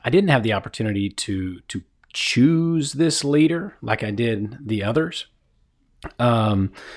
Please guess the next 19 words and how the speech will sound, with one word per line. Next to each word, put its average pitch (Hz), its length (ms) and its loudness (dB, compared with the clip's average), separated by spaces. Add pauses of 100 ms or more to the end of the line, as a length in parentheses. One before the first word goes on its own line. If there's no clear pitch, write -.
(160)
but 117 240 2
this 139 180 4
leader 127 160 8
was 110 140 6
my 98 120 2
dad, 95 540 -2
and 104 420 0
I 107 40 0
wanna 120 260 2
talk 147 400 2
about 107 380 -2
specific - 840 0
leadership 117 1040 2 (100)
concepts 123 840 -4
or 87 60 -14
qualities 117 920 -2
that 101 160 -6
they 104 140 -6
exhibit, 101 920 -4